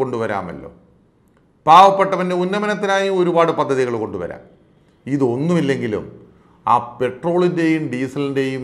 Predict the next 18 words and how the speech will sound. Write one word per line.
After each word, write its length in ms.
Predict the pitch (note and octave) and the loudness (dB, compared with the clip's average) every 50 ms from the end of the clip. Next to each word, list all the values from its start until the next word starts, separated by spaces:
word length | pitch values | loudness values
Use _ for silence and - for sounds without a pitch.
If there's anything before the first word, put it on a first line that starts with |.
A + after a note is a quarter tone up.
| B2 A2 | -6 -6
വിലയെങ്കിലും 560 | A2+ G#2+ A#2+ B2+ B2 A2+ A2+ A2 G#2 G#2 G#2 G2+ | -4 -4 -4 -4 -6 -6 -8 -8 -8 -6 -6 -6
ഒന്ന് 120 | G2+ G#2 G2+ - | -6 -8 -8 -6
കുറയ്ക്കാൻ 420 | G2 F#2 F#2+ F#2 F#2 F#2+ F2 D#2+ D2 - - - - _ _ _ - G#2 | -6 -6 -6 -8 -8 -8 -8 -10 -12 -16 -20 -20 -20 _ _ _ -4 -4
ആ 40 | A#2 A#2 A#2 - | -4 -4 -6 -8
കേന്ദ്ര 300 | G#2+ G#2 A#2+ B2 C3 C3+ C3+ - | -8 -8 -6 -6 -6 -8 -8 -8
സർക്കാരിൽ 460 | C3 - - - - G#2 G2+ F#2+ F#2 F2 F2 F2+ F#2 A2 | -8 -10 -8 -8 -6 -6 -6 -6 -8 -12 -12 -10 -10 -8
ഒന്ന് 180 | B2+ C#3+ D3 C#3+ D3 - | -6 -6 -8 -10 -10 -10
സമ്മർദ്ദം 500 | G2+ F2 G2 A2 B2 B2 B2 A#2+ B2+ B2 - - | -10 -10 -8 -6 -8 -8 -8 -8 -10 -12 -10 -10
ചെലുത്തിയിരുന്നെങ്കിൽ 720 | F#2+ G2 F#2+ - G#2+ G#2 G2 G2+ G2 G2 F#2+ F#2 F2 D#2+ C#2+ - - - - _ _ _ _ _ | -10 -10 -8 -8 -8 -8 -8 -8 -10 -12 -12 -12 -14 -14 -16 -20 -20 -20 -20 _ _ _ _ _
മിസ്റ്റർ 240 | A2 A2 A2 - G#2+ - - | -14 -12 -10 -12 -12 -12 -10
സുരേഷ് 300 | A2 G2+ A2 G#2+ G2 G2+ G#2 | -10 -8 -8 -8 -8 -6 -6
ഗോപി, 240 | G#2 F#2 F#2+ F2 E2+ E2+ - - - - _ _ _ A2 | -6 -6 -8 -12 -12 -14 -18 -20 -20 -20 _ _ _ -2
താങ്കൾ 320 | A2 A#2 B2+ B2+ B2 B2 B2 B2 B2 A2+ A2 | -2 -2 -2 -2 -6 -6 -6 -6 -8 -10 -12
ഇപ്പോൾ 320 | G#2+ - - - E3 E3+ D#3+ D#3+ B2+ | -12 -14 -10 -6 -4 -4 -4 -4 -6
പറഞ്ഞ 220 | A2 A2 A2 G#2+ G#2 G#2 | -6 -6 -8 -8 -8 -8
ഈ 40 | G2 F2+ | -8 -6
വാക്കുകൾക്ക് 600 | F#2+ F#2+ G2 G2 - G2+ G2 F#2+ F#2+ F#2 F#2 F2 E2 D#2 D#2+ - - G2+ | -6 -6 -6 -8 -8 -8 -8 -8 -8 -10 -10 -12 -12 -14 -16 -16 -16 -12
ഒരു 100 | G2 | -12